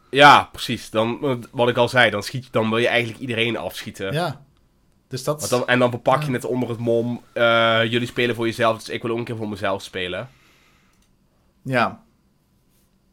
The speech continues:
Speaker 2: Ja, ik,
Speaker 1: Dus
Speaker 2: ik zou bijna willen
Speaker 1: wel
Speaker 2: zeggen dat
Speaker 1: kandidaat
Speaker 2: Rosario
Speaker 1: achter.
Speaker 2: het dan niet is. Maar
Speaker 1: Ja.
Speaker 2: ik vind wel
Speaker 1: Het is in ieder geval wel
Speaker 2: gevaarlijk.
Speaker 1: echt een kandidaat, eh.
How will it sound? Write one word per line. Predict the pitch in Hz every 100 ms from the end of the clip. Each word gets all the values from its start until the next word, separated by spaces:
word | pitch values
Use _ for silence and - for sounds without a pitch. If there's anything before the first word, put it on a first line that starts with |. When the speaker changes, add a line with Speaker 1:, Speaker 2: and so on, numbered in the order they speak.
| -
Speaker 2:
Ja, | 139 143 147 151 -
ik, | 127 - _ _ _
Speaker 1:
Dus | 98 104 -
Speaker 2:
ik | -
zou | 143
bijna | 127 147
willen | 156
Speaker 1:
wel | 117
Speaker 2:
zeggen | 180 175
dat | 127
Speaker 1:
kandidaat | 120 104 156
Speaker 2:
Rosario | 156 156
Speaker 1:
achter. | 151
Speaker 2:
het | 156
dan | 160 151
niet | 151
is. | 104 98 - - - _ _ _ _ _ _ _
Maar | - 120 120
Speaker 1:
Ja. | 101
Speaker 2:
ik | -
vind | 143 135
wel | 139 113
Speaker 1:
Het | 120
is | 127
in |
ieder | 156
geval | 160 156
wel | 147
Speaker 2:
gevaarlijk. | 151 151 156
Speaker 1:
echt | 147
een |
kandidaat, | 151 143 127 117 117 120
eh. | -